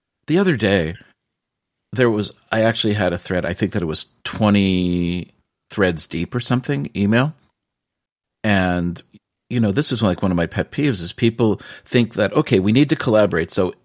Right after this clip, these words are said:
we need to share everything with everybody.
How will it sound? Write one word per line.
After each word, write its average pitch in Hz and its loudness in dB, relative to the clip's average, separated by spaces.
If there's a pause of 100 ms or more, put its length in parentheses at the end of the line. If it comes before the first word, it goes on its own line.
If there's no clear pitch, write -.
(520)
we 120 2
need 120 2
to 113 -4
share 107 2
everything 117 2
with 85 -4
everybody. 131 0